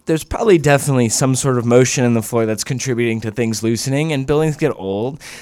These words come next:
Um, but one thing, too, and, and you'll see this in, um, uh, uh, w-, drywall also, is that, uh, sometimes people expediently use nails instead of screws.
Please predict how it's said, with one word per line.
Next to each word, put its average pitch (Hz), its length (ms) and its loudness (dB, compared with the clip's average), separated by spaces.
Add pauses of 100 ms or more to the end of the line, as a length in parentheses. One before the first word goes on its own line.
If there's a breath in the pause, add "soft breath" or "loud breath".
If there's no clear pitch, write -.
(120 loud breath)
Um, 113 400 -2
but 123 260 0
one 151 340 0
thing, 147 360 -2
too, 113 440 2
and, 110 160 -2
and 117 160 -4
you'll 120 120 0
see 143 240 -6
this 131 260 -4
in, 104 300 -2
um, 92 400 -8 (540 loud breath)
uh, 98 40 -10
uh, 95 440 -6 (260)
w-, 101 300 -14
drywall 104 720 2
also, 98 440 -4
is 90 140 -6
that, 95 220 -6 (380)
uh, 85 240 -16
sometimes 143 480 -6
people 113 360 -2
expediently 110 800 0
use 98 460 -4
nails 98 520 -2
instead 104 400 -4
of 90 120 -6
screws. 175 480 -4